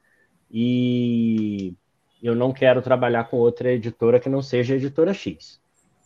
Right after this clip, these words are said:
O que normalmente tem é o direito de primeira recusa, né, que em inglês é first refusal.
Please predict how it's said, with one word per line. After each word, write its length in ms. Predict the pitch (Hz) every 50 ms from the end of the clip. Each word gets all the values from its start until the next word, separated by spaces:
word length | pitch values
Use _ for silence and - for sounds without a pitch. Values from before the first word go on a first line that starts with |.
| _ _ _ _ _ _ _ _ _ _ _
O 100 | 131 131
que 140 | - 202 208
normalmente 840 | 196 202 233 262 294 277 247 226 196 156 143 139 139 131 - - -
tem 500 | - _ - 131 131 127 117 104 90 - _ _ _ _ _ _ _ _ _ _ _ _ _ _ _ _ _
é 400 | - 113 123 127 131 139 139 139
o 220 | 135 131 131 135 143
direito 640 | 123 110 143 156 143 143 151 165 180 170 - 185 151
de 260 | 147 175 180 - - _ _ _
primeira 380 | - 151 147 147 160 175 180 165
recusa, 760 | 135 147 156 - - - 147 147 147 131 98 - - - - - - _ _ _ _ _ _ _ _ _ _
né, 240 | - 107 117 123 127
que 160 | 123 - - 135
em 140 | 131 127 123 120
inglês 560 | 104 107 110 113 123 135 143 143 139 120 120
é 120 | 131 131 123
first 480 | - - - 135 135 139 135 - -
refusal. 640 | 131 135 131 135 - - 131 123 113 92 80 85